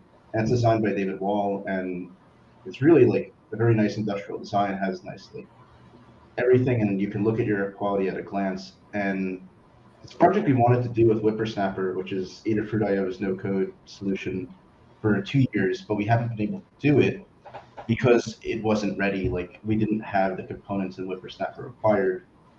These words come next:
to do anything with this little sensor. So I'll unplug it. Inside of the sensor, um,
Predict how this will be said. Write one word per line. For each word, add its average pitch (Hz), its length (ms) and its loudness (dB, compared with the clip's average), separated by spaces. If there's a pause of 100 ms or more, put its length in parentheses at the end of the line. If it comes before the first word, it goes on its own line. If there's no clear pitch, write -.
(180)
to 101 80 -6
do 101 160 4
anything 107 440 0
with 95 160 -2
this 92 180 -6
little 95 180 -4
sensor. 92 520 -8 (440)
So 113 500 4 (920)
I'll 113 200 2
unplug 92 280 0
it. - 260 -2 (240)
Inside 135 360 4
of - 120 6
the 101 60 2
sensor, 95 640 0 (800)
um, 95 500 6